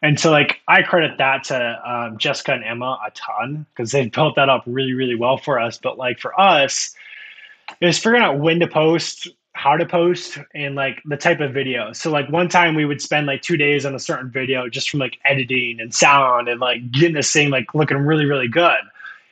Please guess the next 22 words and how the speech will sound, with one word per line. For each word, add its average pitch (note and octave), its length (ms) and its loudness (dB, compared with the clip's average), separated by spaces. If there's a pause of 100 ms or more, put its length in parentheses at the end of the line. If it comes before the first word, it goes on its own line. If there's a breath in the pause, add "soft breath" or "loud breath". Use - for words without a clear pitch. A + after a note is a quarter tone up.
(120)
And E3 80 6
we F#3+ 80 6
learned, F#3+ 200 2
like, E3 180 0
those F3 200 0
videos D3+ 380 -2
just C3 220 -12
didn't C#3+ 240 -6
do B2+ 120 -10
good. D3 320 0
And B2 100 -8
then D3 60 -4
we'd D#3 160 -2
literally D#3+ 260 0
take E3 220 -6
our, B2+ 180 -6 (120)
our C3 140 -6
f-, - 160 -12 (120)
iPhone, C3 420 0
fifteen D3+ 280 -2
million C#3+ 320 -4
views. - 460 -2